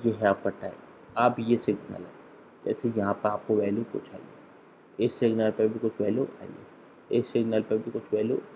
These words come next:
जैसे यहाँ से कर लो, इस सिग्नल पे ये वैल्यू, इस पे आपकी ये है, इस पे आपकी भी ये, ये है,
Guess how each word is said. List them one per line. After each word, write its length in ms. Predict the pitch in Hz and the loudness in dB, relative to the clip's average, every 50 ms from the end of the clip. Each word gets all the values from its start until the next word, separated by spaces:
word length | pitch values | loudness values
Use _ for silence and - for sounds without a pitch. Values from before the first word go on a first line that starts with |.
| - - | -14 -10
जैसे 220 | 110 - - - 85 | -10 -8 -4 -4 -6
यहाँ 460 | - - - - - 92 87 87 - | -6 -6 -16 -18 -14 -14 -14 -14 -16
से 140 | - - - | -18 -20 -20
कर 160 | - - - | -18 -18 -18
लो, 220 | - - - - - | -20 -20 -20 -20 -20
इस 60 | - | -14
सिग्नल 300 | - - 101 104 101 101 | -8 -6 -6 -6 -6 -8
पे 140 | 101 - 95 | -10 -8 -8
ये 100 | 95 92 | -8 -8
वैल्यू, 280 | 87 - 64 65 - - - - - - - - - - - - | -8 -8 -10 -12 -16 -18 -20 -20 -20 -20 -20 -20 -20 -20 -10 -4
इस 140 | - - - - - - | -4 -4 -4 -4 -6 2
पे 200 | - 123 123 123 117 | 2 4 4 4 2
आपकी 480 | - 107 107 - - - - 127 120 - - - - - - - - - - - - - - - - - - - - - - - - _ - - - - - - - - - - - - - - - - - - 110 110 - - | 2 0 -2 -4 -6 -4 -2 -2 -2 -4 -8 -16 -20 -20 -20 -20 -20 -20 -20 -20 -20 -20 -20 -20 -20 -20 -20 -20 -20 -20 -20 -20 -20 _ -20 -20 -20 -20 -20 -20 -20 -20 -20 -20 -20 -20 -20 -20 -20 -20 -20 -20 -20 -10 -2 2
ये 80 | 107 98 | 2 2
है, 200 | 95 - 98 - - - - - - - - - - - - - - - - - - - - - - - - - - - - - | 2 -2 -8 -10 -12 -18 -20 -20 -20 -20 -20 -20 -20 -20 -20 -20 -20 -20 -20 -20 -20 -20 -20 -20 -20 -20 -20 -20 -20 -20 -12 -6
इस 140 | - 117 - - - | -6 -6 -6 -2 4
पे 140 | - 123 110 | 6 6 6
आपकी 520 | - 73 98 107 107 - - - - 101 80 - - - - - - - - | 6 2 0 -4 -6 -6 -6 -4 -2 -2 -2 -2 -6 -14 -20 -20 -18 -10 -4
भी 160 | 131 131 127 - - - - - - - - - - | -2 0 0 -2 -4 -8 -20 -20 -20 -20 -20 -12 -10
ये, 260 | 120 113 107 107 101 - - - - 110 107 104 | -10 -6 -4 -4 -4 -4 -6 -8 -4 -4 -2 2
ये 100 | 110 107 | 4 4
है, 220 | 98 87 98 87 | 4 2 0 -8